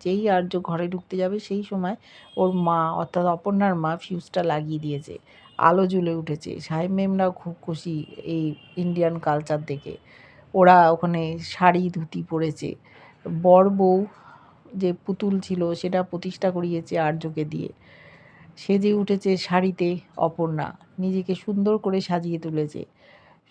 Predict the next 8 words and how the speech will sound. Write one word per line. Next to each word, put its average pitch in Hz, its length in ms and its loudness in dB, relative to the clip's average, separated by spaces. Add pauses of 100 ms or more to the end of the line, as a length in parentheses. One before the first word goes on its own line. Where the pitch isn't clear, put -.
সুন্দরভাবে 196 580 4
পুজো 185 420 0
হয়েছে। 175 500 0 (500)
কাহিনী 202 420 2
জানতে 180 360 2
চেয়েছে 175 420 -2
অন্নপূর্ণা 170 580 -2
পুজোর, 160 420 -4